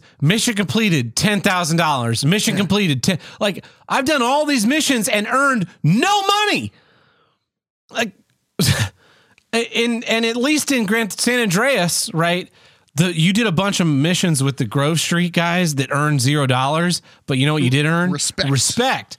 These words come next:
Speaker 1: And as you earn respect, you unlock the ability to, like, walk into the, the cul-de-sac and be like, "Hey, I need your help," and get
Speaker 2: Yep.
Speaker 1: three guys to jump in your car.
Speaker 2: Yeah,
Speaker 1: Just
Speaker 2: which
Speaker 1: three fodder guys just go get wasted next to you.
Speaker 2: That's the other thing is, like, it, um,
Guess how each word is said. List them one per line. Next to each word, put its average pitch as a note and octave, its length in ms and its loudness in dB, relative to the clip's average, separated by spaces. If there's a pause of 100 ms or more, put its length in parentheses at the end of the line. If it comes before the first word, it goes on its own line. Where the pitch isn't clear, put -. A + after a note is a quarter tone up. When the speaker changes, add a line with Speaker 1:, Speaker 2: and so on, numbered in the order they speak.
(240)
Speaker 1:
And F#3 160 0
as G#3+ 220 0
you A#3+ 100 2
earn A#3 100 0
respect, G3+ 480 -2
you F#3+ 140 2
unlock G3 380 -2
the G3 60 0
ability F3+ 380 0
to, E3+ 60 2
like, D#3 140 0
walk D3 320 0
into F#3+ 160 0
the, C#3+ 280 0
the C3 520 0 (340)
cul-de-sac E3 540 0
and C#3+ 80 2
be C#3+ 80 2
like, B2 180 0 (260)
"Hey, G3 220 0
I D3 80 0
need D#3+ 220 0
your D#3 80 0
help," F3 280 0
and C#3+ 140 0
get E3+ 160 0
Speaker 2:
Yep. E3+ 140 2
Speaker 1:
three G3+ 140 0
guys G3 340 0
to D#3+ 80 0
jump E3+ 280 -2
in F#3 60 0
your D#3+ 140 0
car. G#3 420 0 (160)
Speaker 2:
Yeah, B3 400 2
Speaker 1:
Just F3 100 0
Speaker 2:
which A#3+ 160 2
Speaker 1:
three B3+ 260 0
fodder B3+ 420 0
guys F#3+ 320 0
just D#3 240 0
go G#3+ 340 -2 (240)
get F#3+ 360 -2
wasted G3 460 0
next F#3+ 260 0
to E3 100 0
you. A#2 320 0 (580)
Speaker 2:
That's A3+ 300 0
the A#3+ 100 0
other A3+ 120 0
thing A#3 120 -2
is, F#3 100 -2
like, F3+ 220 0
it, - 220 -6 (720)
um, D3+ 580 0